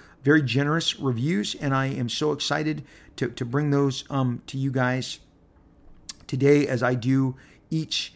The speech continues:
and every time, um, because you guys are so generous, um, with your words, and we need it. The, the, the, our show needs it. We rely on you guys to spread the word and to leave these reviews and those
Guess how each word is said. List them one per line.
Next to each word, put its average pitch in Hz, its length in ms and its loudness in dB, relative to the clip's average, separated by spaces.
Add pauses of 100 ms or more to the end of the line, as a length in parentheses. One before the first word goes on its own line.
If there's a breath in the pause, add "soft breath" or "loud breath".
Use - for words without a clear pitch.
(260 soft breath)
and 131 300 0
every 139 260 0
time, 156 520 -4
um, 120 260 -2
because 117 360 -4
you 139 80 -4
guys 131 300 -2
are 127 200 -2
so 135 460 0
generous, 113 540 -4 (360 soft breath)
um, 120 160 0
with 131 240 -4
your 131 100 2
words, 117 340 0
and 156 180 2
we 185 80 8
need 247 160 6
it. - 200 -4 (100)
The, 147 100 6
the, 147 260 -2
the, 135 240 -2
our 160 380 4 (160 loud breath)
show 175 540 6 (100)
needs 160 240 2
it. 123 100 -4
We 151 440 -2
rely 139 420 0
on 135 220 -2
you 135 100 0
guys 135 260 0
to - 60 -8
spread 139 240 -2
the 131 80 0
word 139 300 0
and 123 160 -4
to 113 40 -2
leave 131 220 -2
these 131 180 -4
reviews 131 540 -4
and 127 160 -4
those 113 240 -6